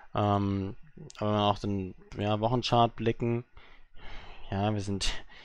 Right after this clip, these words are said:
ja hier extrem überverkauft, immer noch. Wir haben jetzt hier sogar nochmal die Tiefswerte unterschritten. Das kann dann auch wirklich schnell nochmal blutig werden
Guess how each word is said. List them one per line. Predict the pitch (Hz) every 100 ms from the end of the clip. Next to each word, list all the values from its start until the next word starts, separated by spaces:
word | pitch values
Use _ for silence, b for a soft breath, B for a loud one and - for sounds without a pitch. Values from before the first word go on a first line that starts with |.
| B B -
ja | 107
hier | 101 120
extrem | 117 - - 110 120 110
überverkauft, | 120 127 113 117 117 - 113 123 117
immer | - 123 123
noch. | 110 120 - - B B B B -
Wir | 107
haben | 110
jetzt | 110
hier | - 113
sogar | 110 107
nochmal | 107 107 110 107 104 - - -
die | 107
Tiefswerte | - 123 123 - 107 107
unterschritten. | 98 98 - 127 127 123 - - - - - - - - - -
Das | - -
kann | 120
dann | 110 104
auch | 101 107
wirklich | 110 110
schnell | - 110 117 127 131 B B B B B
nochmal | 113 110 104 104
blutig | 110 135 143 143
werden | 123 127 120 120 131